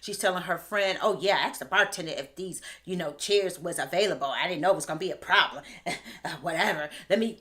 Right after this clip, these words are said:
let me move over, give some more room. So she literally get in her seat, and she moves over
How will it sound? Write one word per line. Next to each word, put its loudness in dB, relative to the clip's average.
let -6
me 0
move 2
over, 8
give 0
some -6
more 6
room. 0
So -6
she -2
literally 0
get -4
in -4
her 0
seat, -8
and -6
she -4
moves -2
over 2